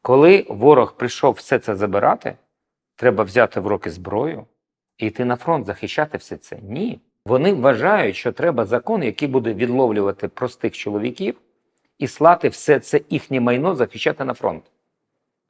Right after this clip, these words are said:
Хоча вони зробили все, щоб добробут в цій країні був тільки у тих, хто у владі. Я знаю, що треба робити. Багато хто мене питає,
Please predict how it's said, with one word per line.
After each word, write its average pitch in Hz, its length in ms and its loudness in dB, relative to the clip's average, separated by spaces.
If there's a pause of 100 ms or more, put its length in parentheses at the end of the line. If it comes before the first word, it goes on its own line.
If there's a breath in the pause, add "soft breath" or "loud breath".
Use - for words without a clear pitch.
(380)
Хоча - 320 2
вони 143 260 2
зробили 135 440 4
все, 190 460 2 (580)
щоб - 380 -2
добробут 127 640 4
в - 40 -20
цій 110 160 -4
країні 95 440 -4
був 101 220 -6 (140)
тільки 113 320 -2
у 131 80 4
тих, - 200 -2
хто 123 160 0
у 143 80 4
владі. 143 400 -2 (540)
Я 214 400 6
знаю, 127 720 0
що - 240 -2
треба 104 340 -2
робити. 87 460 -6 (140)
Багато 147 420 2
хто - 240 2
мене 135 280 0
питає, 123 540 2